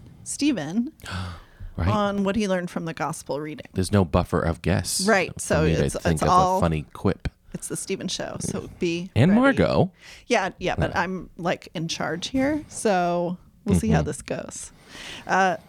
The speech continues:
Speaker 1: oh, but the, the icebreaker
Speaker 2: Yeah,
Speaker 1: question.
Speaker 2: go. Hit me, Steve.
Speaker 1: Okay. The person in your life who knows you the best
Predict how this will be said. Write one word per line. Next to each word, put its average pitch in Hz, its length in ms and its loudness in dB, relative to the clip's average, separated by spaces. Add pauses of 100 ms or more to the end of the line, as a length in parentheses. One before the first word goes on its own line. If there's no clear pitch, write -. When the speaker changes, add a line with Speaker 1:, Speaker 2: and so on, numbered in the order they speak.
(460)
Speaker 1:
oh, 294 180 4
but 233 220 2
the, 233 120 2 (220)
the 208 320 4
icebreaker 202 500 -4
Speaker 2:
Yeah, - 40 -10
Speaker 1:
question. 180 500 -2
Speaker 2:
go. - 300 2
Hit - 120 2
me, - 120 -4
Steve. - 480 0
Speaker 1:
Okay. 165 420 -2 (240)
The 175 180 -2
person 240 440 0
in 381 100 0
your 415 140 0
life 214 240 2
who 220 100 -2
knows 170 260 -4
you 269 60 2
the 330 140 0
best - 680 -4